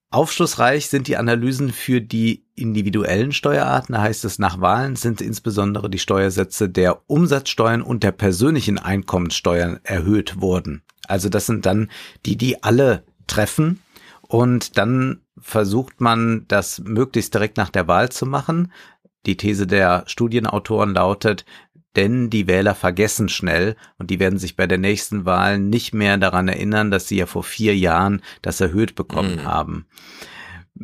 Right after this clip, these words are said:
Speaker 1: Beteuerungen von Politikern, heißt es jetzt abschließend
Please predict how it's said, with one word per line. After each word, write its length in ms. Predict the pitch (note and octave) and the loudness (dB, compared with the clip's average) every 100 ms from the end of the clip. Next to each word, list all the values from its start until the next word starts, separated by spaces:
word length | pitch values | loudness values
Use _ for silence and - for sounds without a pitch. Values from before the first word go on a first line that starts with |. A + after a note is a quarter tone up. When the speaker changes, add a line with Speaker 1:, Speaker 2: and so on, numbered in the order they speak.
| - - | -18 -8
Speaker 1:
Beteuerungen 840 | A2+ A#2 - C3+ D3 C#3 C#3 C#3+ | 0 0 4 4 4 4 4 2
von 280 | C3 - A#2 | 2 2 0
Politikern, 680 | - A#2 B2+ C#3 C3+ G2+ E2+ | 2 2 2 2 0 0 2
heißt 220 | F#2+ G2 | 2 2
es 140 | A2 - | 0 -2
jetzt 200 | F2+ - | -2 0
abschließend 1080 | A#2+ - - G#2 F#2 - F#2 - - - | -2 -2 -2 2 2 0 -4 -4 -8 -10